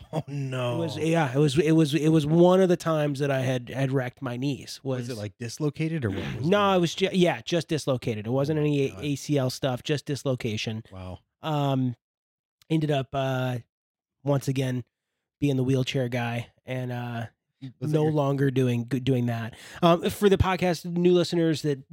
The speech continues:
Speaker 2: probably don't know me, um, I have dislocated both my kneecaps probably ten times.
Speaker 1: Oh my God,
Speaker 2: Yeah,
Speaker 1: ten times?
Speaker 2: yeah,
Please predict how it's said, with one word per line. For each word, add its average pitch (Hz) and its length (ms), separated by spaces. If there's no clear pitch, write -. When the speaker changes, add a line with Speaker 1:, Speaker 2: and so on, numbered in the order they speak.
Speaker 2:
probably 156 300
don't 147 240
know 147 180
me, 156 240
um, 135 460
I 151 80
have 147 160
dislocated 151 600
both 139 220
my 135 120
kneecaps 127 560
probably 117 460
ten 85 260
times. - 480
Speaker 1:
Oh - 40
my - 360
God, - 220
Speaker 2:
Yeah, 131 400
Speaker 1:
ten 202 120
times? - 340
Speaker 2:
yeah, 123 320